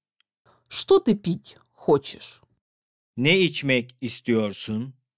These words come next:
Speaker 1: Вы увидели, что мы специально вам вынесли глагол «хотеть» в конец предложения, и более того, в двух последних предложениях мы из них сделали вопросительное, одно без вопросительного слова, чтобы вы увидели, как отрывает, э,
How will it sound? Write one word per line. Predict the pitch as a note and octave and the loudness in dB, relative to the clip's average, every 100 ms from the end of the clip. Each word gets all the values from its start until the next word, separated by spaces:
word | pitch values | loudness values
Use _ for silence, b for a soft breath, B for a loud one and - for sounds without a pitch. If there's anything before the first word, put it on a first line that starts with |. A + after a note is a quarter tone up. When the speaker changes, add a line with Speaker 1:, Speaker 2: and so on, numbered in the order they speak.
| _ _ _ _ B | _ _ _ _ B
Speaker 1:
Вы | A#3 | 2
увидели, | C4+ C#4+ C#4 B3+ | 4 4 2 0
что | - | 0
мы | A3+ | 0
специально | A3+ A#3 G#3 G#3 F3 E3 | 0 -2 0 0 2 2
вам | E3+ E3 | 2 2
вынесли | A3 D4+ - G3 | 2 2 0 -2
глагол | F3+ G3 G3 F3+ | 0 2 2 2
«хотеть» | - A3 G#3+ C#4 D#4+ - | 2 -2 2 2 2 0
в | F3 G3 G3 | 0 2 2
конец | A3 G#3 E3+ - | 2 2 0 -2
предложения, | F#3 F3+ F#3 G#3 D#4 D#4+ C#4+ | -2 0 0 2 4 4 2
и | F#3+ | 0
более | F3+ F#3 E3+ E3 | -2 0 0 0
того, | - F#3+ C#4 F#4 _ | 0 2 2 0 _
в | F#3+ | -8
двух | F#3 G3+ C4 | -2 0 2
последних | B3 A3+ A3 F3+ | 0 2 0 0
предложениях | - F3+ F3+ F#3 E3+ E3 | 0 0 2 2 0 0
мы | F3+ | 0
из | F3+ | 0
них | E3+ E3+ | 0 0
сделали | F3 D#3+ D#3 | 2 2 2
вопросительное, | D#3+ G#3 G3 F#3 - D3+ - D#3+ F#3+ G#3 | 2 2 2 0 -2 -6 -4 0 0 2
одно | G3 F#3 F#3+ | 0 2 0
без | D#3+ D#3+ C#3 | 2 2 2
вопросительного | D3 - E3+ G3 G3+ G#3 G#3 | -2 -4 -4 -4 -4 -2 -2
слова, | G#3+ A3+ A3+ | 0 0 0
чтобы | A3 G#3 G#3 | -4 -2 0
вы | G#3+ | 2
увидели, | G#3 G#3 G#3 | 2 0 0
как | G#3 G3+ | 0 -4
отрывает, | G3+ G3 G3 F#3+ F#3 | 0 2 4 4 2
э, | - | -4